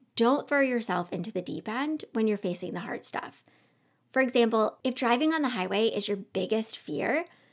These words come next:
please don't start by throwing yourself onto the highway and thinking that this is the answer. And two, actually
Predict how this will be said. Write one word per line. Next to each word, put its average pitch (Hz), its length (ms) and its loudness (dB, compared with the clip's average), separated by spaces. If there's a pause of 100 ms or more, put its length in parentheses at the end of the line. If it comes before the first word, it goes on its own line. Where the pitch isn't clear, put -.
(300)
please 302 480 -2 (200)
don't 320 320 -2
start 214 280 -2
by 208 100 0
throwing 190 320 -2
yourself 180 400 -4
onto 185 240 -6
the 180 80 -8
highway 240 640 -4
and 214 180 -4
thinking 202 400 -6
that - 260 -12
this 185 200 -4
is - 120 -10
the 180 120 -4
answer. - 480 -8 (680)
And 220 220 4 (260)
two, 247 500 0 (480)
actually 277 560 -4